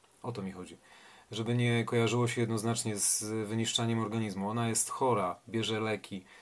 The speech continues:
więc jakby to też nie wiemy, co jej dolega. Wiemy, że objawem jest siwienie postępujące. E, i, i bez tych leków w-, osiwieje. No i ten pomysł o tyle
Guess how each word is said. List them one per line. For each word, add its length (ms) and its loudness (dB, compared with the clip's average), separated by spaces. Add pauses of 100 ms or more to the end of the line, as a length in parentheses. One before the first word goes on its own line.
(140)
więc 160 -4
jakby 200 -2
to 120 -2
też 560 0 (300)
nie 100 0
wiemy, 200 0
co 160 -6
jej 100 -4
dolega. 360 0
Wiemy, 300 -4
że 160 -2
objawem 420 0
jest 180 -2
siwienie 460 -4
postępujące. 760 -6 (920)
E, 440 -4
i, 320 -6
i 40 -4
bez 240 2
tych 260 -4
leków 460 -4
w-, 160 -10 (380)
osiwieje. 600 -4 (2250)
No 120 2
i 260 2 (760)
ten 200 4
pomysł 500 6
o 120 2
tyle 540 4